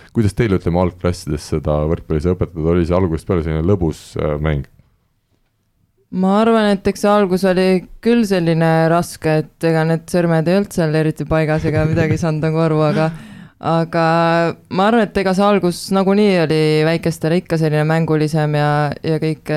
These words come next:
Speaker 2: selline, et, äh, ega väga palju otseselt ei mäleta küll, aga ma kujutan ette, et ta tore ja lõbus oli ja, ja kui ma siin näin, siis vast meeldis ka. <laughs>
Speaker 1: Äh, kuidas, äh,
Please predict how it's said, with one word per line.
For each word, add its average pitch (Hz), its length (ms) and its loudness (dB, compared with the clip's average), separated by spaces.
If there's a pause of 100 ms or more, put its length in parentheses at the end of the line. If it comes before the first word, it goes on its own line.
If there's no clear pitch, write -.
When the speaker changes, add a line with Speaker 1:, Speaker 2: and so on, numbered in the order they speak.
Speaker 2:
selline, 151 480 -2
et, - 240 -10
äh, 151 240 0 (1040)
ega 220 220 2
väga 240 260 2
palju 185 300 2 (340)
otseselt 180 480 -2
ei 175 100 2
mäleta 180 540 0
küll, 214 320 2
aga 143 480 0 (560)
ma 160 140 -2
kujutan 170 320 0
ette, 170 320 -2
et 165 100 -20
ta 170 220 2 (100)
tore 180 240 2
ja 165 240 2
lõbus 185 320 -2
oli 226 220 2
ja, 147 340 0 (320)
ja 156 240 0
kui 165 140 -4
ma 165 100 0
siin 175 160 0
näin, 185 240 0
siis - 240 -10
vast 160 240 -6
meeldis 180 300 -4
ka. 226 100 -2
<laughs> 233 60 -6 (920)
Speaker 1:
Äh, 92 240 0
kuidas, 120 560 -2
äh, 85 600 0